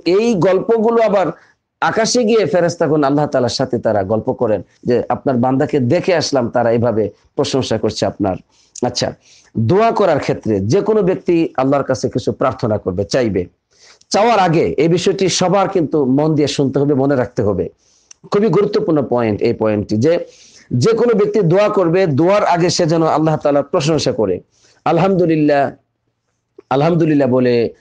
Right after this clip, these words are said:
আহ, সে যেন দোয়া শুরু করে, তাহলে সেই দোয়াটি আল্লাহ তাআলা কবুল করেন। সুবহানাল্লাহ।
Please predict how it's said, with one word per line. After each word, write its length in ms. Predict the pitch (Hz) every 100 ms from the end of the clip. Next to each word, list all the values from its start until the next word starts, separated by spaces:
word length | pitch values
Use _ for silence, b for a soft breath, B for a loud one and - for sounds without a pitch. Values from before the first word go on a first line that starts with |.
| b b _
আহ, 380 | 90 101 101 98
সে 180 | - 156
যেন 260 | 131 123
দোয়া 240 | 113 143 127
শুরু 260 | - 165
করে, 260 | 175 202 - B B
তাহলে 260 | 123 123 117
সেই 200 | 131 110
দোয়াটি 360 | 117 123 123
আল্লাহ 220 | 110 110
তাআলা 220 | 101 104 101
কবুল 240 | 120 107
করেন। 260 | 107 104 95
সুবহানাল্লাহ। 720 | - 107 98 98 73 76 73